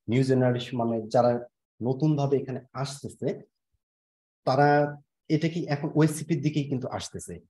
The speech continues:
এবং আমি এমনও দেখেছি যে, আহ, আইসিটি মন্ত্রণালয় থেকে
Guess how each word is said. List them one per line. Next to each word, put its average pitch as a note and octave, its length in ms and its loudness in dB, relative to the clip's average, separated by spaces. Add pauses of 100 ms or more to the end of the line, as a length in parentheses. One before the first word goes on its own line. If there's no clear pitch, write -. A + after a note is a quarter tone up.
(260)
এবং C#3+ 340 2
আমি C3+ 180 4
এমনও D#3+ 280 4
দেখেছি C3+ 440 -2
যে, B2+ 460 -4 (160)
আহ, G#2+ 400 -4 (1000)
আইসিটি C3+ 360 2
মন্ত্রণালয় D#3 640 4
থেকে E3+ 600 -4